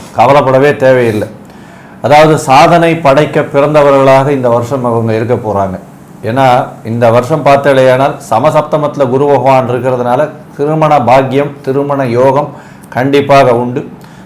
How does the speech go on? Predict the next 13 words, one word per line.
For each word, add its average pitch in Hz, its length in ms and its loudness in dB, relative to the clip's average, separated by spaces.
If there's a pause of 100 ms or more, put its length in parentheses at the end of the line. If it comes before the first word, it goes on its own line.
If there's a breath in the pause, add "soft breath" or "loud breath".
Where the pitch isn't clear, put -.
திருமணத்திற்கு 165 640 0
பார்த்து 160 460 2
கொண்டு 160 240 0
இருப்பவர்களுக்கு 151 600 -2
கண்டிப்பாக 147 580 0
திருமண 156 480 0
பாக்கியம் 135 400 0
நிச்சயமாக 127 600 -2
ஏற்படக்கூடிய 143 840 0
காலகட்டமாக 117 800 0
இந்த 110 220 0
வருஷம் 104 460 -2
அமையிறது. 113 300 -4